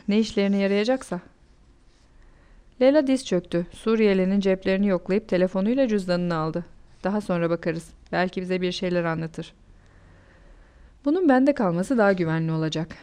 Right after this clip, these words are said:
Jack Paşa'nın silahını kendi cebine yerleştirdi. Sonra çömeldi. İki parmağıyla Fonzi'nin gözlerini kapadı. Doğrulup ayaklarının dibindeki cesede baktı. "Huzur içinde yatsın.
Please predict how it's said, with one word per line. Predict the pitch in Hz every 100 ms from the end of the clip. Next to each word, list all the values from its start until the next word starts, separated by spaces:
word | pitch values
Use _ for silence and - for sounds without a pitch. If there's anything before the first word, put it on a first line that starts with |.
| -
Jack | - 247 262
Paşa'nın | 214 208 214
silahını | 214 180 175 202
kendi | 220 175 175
cebine | 175 165 165
yerleştirdi. | 160 160 160 - 160 156 156 _ _ -
Sonra | 175 165 233
çömeldi. | 196 175 160 160 156 - _ -
İki | - 240
parmağıyla | 196 175 170 165 175
Fonzi'nin | 202 208 196 180 185
gözlerini | 185 170 165 170 175
kapadı. | 185 - 156 - - - - - -
Doğrulup | 202 202 269 -
ayaklarının | 202 202 220 214 226 196
dibindeki | 180 185 170 208
cesede | 190 175 190 190
baktı. | 185 - 190 180 _ _ _ _ _ _ _ _ - _ _ - - - - - - - - -
"Huzur | 247 247 269
içinde | 220 - 214 202
yatsın. | 180 - 180